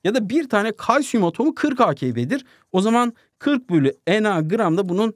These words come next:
gerçek atom kütlesidir. Yapmamız gereken tek şey A K B karşılığını bulduktan sonra onu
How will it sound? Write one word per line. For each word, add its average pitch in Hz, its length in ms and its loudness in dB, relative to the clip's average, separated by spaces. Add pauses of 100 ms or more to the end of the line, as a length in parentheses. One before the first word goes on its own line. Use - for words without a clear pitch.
gerçek 170 400 -2
atom 202 260 -2
kütlesidir. 139 680 -6
Yapmamız 147 460 0
gereken 117 380 -4
tek 196 220 -2
şey 185 220 0 (320)
A 175 160 2
K 160 160 -2
B 135 80 -2
karşılığını 123 480 -2
bulduktan 190 380 -2
sonra 180 260 -4
onu 202 260 0